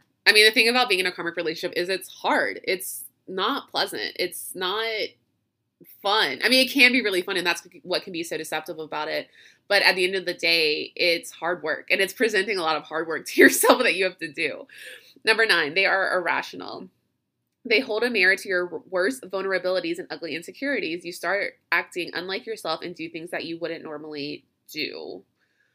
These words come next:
Um, I haven't really personally experienced that, a-, aside from in that one relationship. Well, kinda both to an extent. Um, I'm just the kind of person in my real everyday life where I don't take any shit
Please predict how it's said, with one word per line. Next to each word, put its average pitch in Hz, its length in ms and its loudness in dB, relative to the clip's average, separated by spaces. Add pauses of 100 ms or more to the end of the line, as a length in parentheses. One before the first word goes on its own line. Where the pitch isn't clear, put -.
(360)
Um, 311 460 -2
I 311 60 0
haven't 392 400 -4
really 262 200 -4
personally 220 880 -8
experienced 247 680 -8
that, 247 320 -6 (140)
a-, 214 240 4
aside 285 460 2
from 190 300 -2 (100)
in 196 280 -2
that 170 320 2 (440)
one 175 340 -4
relationship. 190 640 -4
Well, 226 100 -4
kinda 466 200 -8 (1040)
both 190 300 0 (500)
to 220 440 -4 (600)
an 214 100 0
extent. 202 720 -4 (480)
Um, 175 460 2 (380)
I'm 240 200 6
just 277 160 -2
the 294 80 -4
kind 262 140 -2
of 226 60 -4
person 185 280 -4
in 185 100 -2
my 170 120 2
real 165 300 -2
everyday 165 380 0
life 185 320 0
where 170 180 -8
I 165 60 2
don't 170 180 -2
take 156 160 -2
any 160 160 -6
shit 151 380 -8